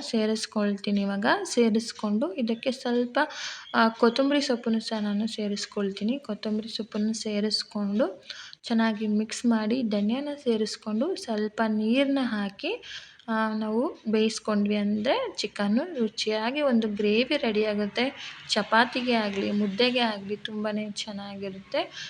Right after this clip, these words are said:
So ತುಂಬಾ ಕ್ವಿಕ್ಕಾಗಿ ಏನಾದರೂ ಅರ್ಜೆಂಟ್ ಕೆಲಸ ಇದೆ ಅಥವಾ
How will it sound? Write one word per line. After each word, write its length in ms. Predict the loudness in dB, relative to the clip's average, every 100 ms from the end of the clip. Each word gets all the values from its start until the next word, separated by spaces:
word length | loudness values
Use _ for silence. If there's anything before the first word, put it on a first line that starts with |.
| -14 -2
So 220 | 2 2
ತುಂಬಾ 360 | 2 2 2
ಕ್ವಿಕ್ಕಾಗಿ 720 | 0 -2 -4 0 0 2 0 -2 -2
ಏನಾದರೂ 360 | 0 0 0 0 0
ಅರ್ಜೆಂಟ್ 420 | 0 2 2 2
ಕೆಲಸ 360 | 0 -2 0
ಇದೆ 260 | -2 -2 -4
ಅಥವಾ 380 | -6 -4 0